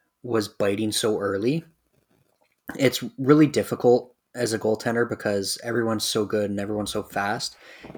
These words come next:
You, like, you, you want to try to let the player do the move first, and hopefully your positioning and your speed and athleticism can help you out, but he was biting super early and then just giving everybody a chance to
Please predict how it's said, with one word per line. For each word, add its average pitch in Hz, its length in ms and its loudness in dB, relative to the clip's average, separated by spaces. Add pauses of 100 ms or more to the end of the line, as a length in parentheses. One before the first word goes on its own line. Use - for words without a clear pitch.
You, 104 760 2 (1400)
like, 113 180 -2
you, 113 160 0
you 120 140 0
want 117 320 2
to 110 60 -6
try 107 260 -2
to 101 200 -4 (160)
let 120 280 -2
the 113 60 -2
player 107 260 0
do 104 80 -2
the 101 60 -4
move 101 180 -4
first, - 480 -2 (1000)
and 104 260 -6 (300)
hopefully 120 400 2
your 107 100 0
positioning 110 560 0
and 107 100 0
your 104 140 -2
speed 107 360 -2
and 104 80 -4
athleticism 101 600 -4
can 101 160 -10
help 104 240 -4
you 101 160 0
out, - 160 -4
but 101 220 -6 (920)
he 131 140 4
was 123 100 6
biting 101 320 0
super 113 360 0
early 95 420 -4 (460)
and 101 300 -4
then 101 220 -4
just 104 240 -4
giving 104 240 0
everybody 101 360 0
a 95 40 -4
chance 104 400 -6
to 92 260 -4